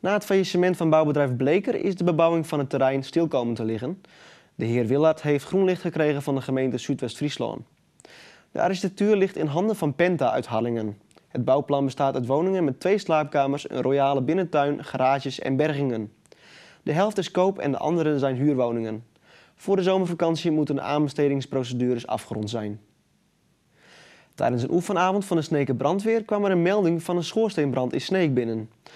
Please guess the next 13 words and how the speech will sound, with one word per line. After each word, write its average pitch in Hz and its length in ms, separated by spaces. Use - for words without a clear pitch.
De - 80
brandweer 214 380
was 175 200
snel 190 200
ter 165 120
plaatse, 139 500
maar 180 140
helaas 185 320
raakte 170 300
de 147 60
hoogwerker 147 540
in 127 120
storing, 127 560